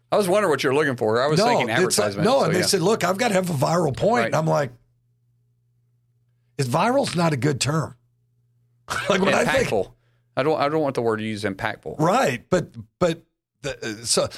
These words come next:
Speaker 2: and it's it, th-, so much of this is interesting terms.
Speaker 1: Right.
Speaker 2: Like, woke doesn't mean woke like we're gonna wake up to help the masses or we're gonna hit, wake up and help the less fortunate.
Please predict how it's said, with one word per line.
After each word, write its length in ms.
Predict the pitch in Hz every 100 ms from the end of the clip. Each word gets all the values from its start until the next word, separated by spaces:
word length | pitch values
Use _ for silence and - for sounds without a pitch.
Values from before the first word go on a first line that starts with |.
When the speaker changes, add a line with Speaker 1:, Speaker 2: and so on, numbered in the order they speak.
| - -
Speaker 2:
and 100 | 170
it's 160 | -
it, 260 | 175 220 233
th-, 360 | - 135 139
so 300 | - - 233
much 240 | 262 - 185
of 60 |
this 180 | 170 156
is 120 | 147
interesting 460 | 165 170 135 - 120
terms. 640 | - 147 120 85 - - _ _ -
Speaker 1:
Right. 320 | 101 85 - _ -
Speaker 2:
Like, 340 | 147 143 - 117
woke 540 | 123 208 226 151 - - _ -
doesn't 340 | 180 202 214
mean 460 | 160 208 180 127 113 _ 120
woke 400 | 139 185 143 143
like 360 | 139 127 - _ _ _ _ _ 120
we're 160 | 160
gonna 160 | 175 147
wake 260 | 156 156
up 160 | 165 -
to 80 | 127
help 240 | 143 127
the 80 | 123
masses 460 | 117 143 156 131 127
or 80 |
we're 180 | 131 160
gonna 100 | 151
hit, 240 | 120 156 147
wake 200 | 151 156
up 140 | 135
and 80 | 131
help 180 | 147 -
the 80 | 131
less 220 | 139 -
fortunate. 480 | 143 170 135 113